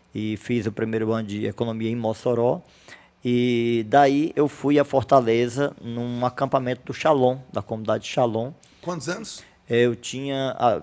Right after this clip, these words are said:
Speaker 1: de idade, aí vai complicar, porque eu, eu tinha mais de vinte, mas eu sou ruim de data e de idade, né? Mas eu tinha mais de vinte anos, né? Vinte e um, vinte e dois, foi uma vocação adulta,
Speaker 2: Até
Speaker 1: né?
Speaker 2: então, aos vinte anos, não tinha pensado jamais em,
Speaker 1: Hum.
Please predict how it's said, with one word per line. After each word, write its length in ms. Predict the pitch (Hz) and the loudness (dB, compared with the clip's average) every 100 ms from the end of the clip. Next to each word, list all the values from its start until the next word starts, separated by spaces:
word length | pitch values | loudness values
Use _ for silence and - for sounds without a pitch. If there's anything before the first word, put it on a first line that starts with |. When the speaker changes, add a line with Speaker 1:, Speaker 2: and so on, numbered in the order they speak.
| 117 | -8
Speaker 1:
de 200 | 117 147 | -2 -2
idade, 340 | 123 127 143 | 4 4 4
aí 80 | 143 | 2
vai 220 | 127 135 | 2 2
complicar, 580 | 135 - 131 135 - 131 | 0 -8 -4 -4 4 2
porque 160 | 123 135 | 4 -2
eu, 180 | 120 120 | 0 -2
eu 60 | |
tinha 200 | 113 135 | -2 -2
mais 200 | 131 147 | 2 2
de 80 | 160 | 0
vinte, 380 | 104 113 98 104 | -4 -6 -6 -6
mas 160 | 110 | -4
eu 100 | 117 | -4
sou 160 | 113 131 | -2 -2
ruim 180 | 123 131 | -2 -4
de 120 | 127 | -4
data 400 | 101 117 110 110 | 2 2 2 -4
e 20 | |
de 120 | 101 | -10
idade, 360 | 113 98 95 113 | -4 -2 -2 -4
né? 220 | 123 143 - - - - | -8 -10 -12 -20 -20 -10
Mas 260 | 120 123 117 | 0 2 2
eu 60 | 123 | -2
tinha 260 | - 131 | -4 -2
mais 200 | 120 123 | 2 2
de 80 | 123 | 0
vinte 280 | 127 127 123 | -8 -6 -4
anos, 360 | 107 - 101 | -4 -6 -12
né? 160 | 104 113 | -8 -8
Vinte 320 | 101 113 - | -8 -10 -10
e 80 | 113 | -10
um, 80 | 110 | -8
vinte 140 | 104 | -8
e 20 | |
dois, 240 | 98 127 123 | 0 0 0
foi 120 | 139 | 0
uma 80 | 131 | 0
vocação 460 | 131 131 - 135 | 0 -2 -4 -2
adulta, 560 | 139 104 120 95 - 110 - | -2 -2 -6 -6 -12 -14 -14
Speaker 2:
Até 280 | 131 - 180 | -16 -6 -6
Speaker 1:
né? 60 | |
Speaker 2:
então, 520 | 202 - 151 170 208 202 | -6 -6 -6 -4 -4 -4
aos 240 | 143 123 | -6 -8
vinte 320 | 165 170 - | -10 -10 -8
anos, 460 | 135 156 190 - - _ _ 180 | -6 -6 -8 -14 -18 _ _ -16
não 300 | 165 151 156 | -12 -10 -10
tinha 240 | - - 170 | -8 -8 -6
pensado 640 | 170 151 135 156 165 156 151 | -4 -4 -4 -6 -6 -10 -12
jamais 720 | 123 160 165 151 180 196 - - | -4 -4 -2 -2 -4 -6 -10 -8
em, 180 | 151 | -8
Speaker 1:
Hum. 20 | 170 | -6